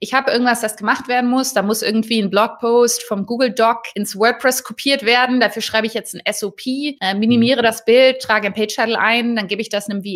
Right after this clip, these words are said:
Speaker 1: A für zwei Euro die Stunde und, und dann macht
Speaker 2: Mhm.
Speaker 1: er das. Und, ähm, ich meine, das überrascht mich nicht, dass, dass, wie du sagst, so Söldner oder dass die Leute dann irgendwie unhappy sind, weil es ja wirklich kein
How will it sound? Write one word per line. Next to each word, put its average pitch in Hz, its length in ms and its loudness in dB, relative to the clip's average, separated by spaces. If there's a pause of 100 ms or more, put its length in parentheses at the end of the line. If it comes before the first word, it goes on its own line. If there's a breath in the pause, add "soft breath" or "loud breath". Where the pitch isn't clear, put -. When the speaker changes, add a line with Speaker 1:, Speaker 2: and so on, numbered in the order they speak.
Speaker 1:
A 214 180 0
für 226 120 -12
zwei 196 240 -2
Euro 202 140 -2
die 190 120 -6
Stunde 214 460 -2
und, 180 220 -6
und - 120 -10
dann 180 80 -4
macht 127 120 4
Speaker 2:
Mhm. 127 60 0
Speaker 1:
er 170 80 -2
das. - 220 -6 (680 soft breath)
Und, 226 300 0
ähm, 214 160 2
ich 233 120 -4
meine, 254 180 4
das 240 80 0
überrascht 226 320 2
mich 262 160 -4
nicht, 311 260 -4
dass, 214 120 -2 (140)
dass, 208 240 0
wie 202 120 -2
du 196 100 0
sagst, 196 220 0
so 190 100 0
Söldner 208 420 2
oder 190 140 4
dass 185 140 0
die - 80 -6
Leute 196 280 2
dann 196 360 0
irgendwie 196 360 -6
unhappy 208 400 -4
sind, 180 280 -4
weil 190 100 0
es 190 140 -6
ja 185 120 -2
wirklich 208 320 -8
kein 196 380 -2